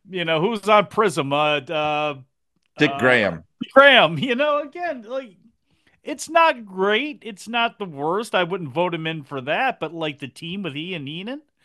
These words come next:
Speaker 1: my God, I, who can, who's got any issue with that? I mean, to me, that's, nobody talks about Jesse and, and Vince and Bruno in that same regard, you know, so a little to a lesser extent with, with Vince and Jesse, but really,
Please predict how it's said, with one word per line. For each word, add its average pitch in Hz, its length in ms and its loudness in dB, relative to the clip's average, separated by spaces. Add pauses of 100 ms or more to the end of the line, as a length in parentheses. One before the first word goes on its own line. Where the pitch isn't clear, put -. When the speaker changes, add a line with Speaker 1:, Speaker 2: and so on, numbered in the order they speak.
(280)
Speaker 1:
my 269 140 -4
God, 190 480 0
I, 180 220 -2
who 285 260 -8
can, 196 440 -8 (800)
who's 254 260 -6
got 247 160 4
any 233 260 2
issue 233 300 -4
with 180 160 -4
that? 190 280 2
I 143 80 2
mean, 160 220 -4
to 170 140 -12
me, 185 280 -4
that's, 185 300 -4
nobody 220 460 -6
talks 190 360 -6
about 160 380 0 (1500)
Jesse 180 640 0
and, 151 160 -6
and 147 200 -6
Vince 165 400 -4
and 151 160 -4
Bruno 147 640 -2
in 139 80 -4
that 139 220 -2
same 143 300 -2
regard, 123 440 -2
you 190 100 -4
know, 180 140 -2
so 196 260 -2
a 156 40 -2
little 190 280 -2
to 180 160 -6
a - 20 -2
lesser 185 380 -4
extent 139 440 -4
with, 135 160 -8
with 143 180 -10
Vince 151 400 -8
and 127 120 -12
Jesse, 175 420 -6
but 151 120 -10
really, 185 640 -6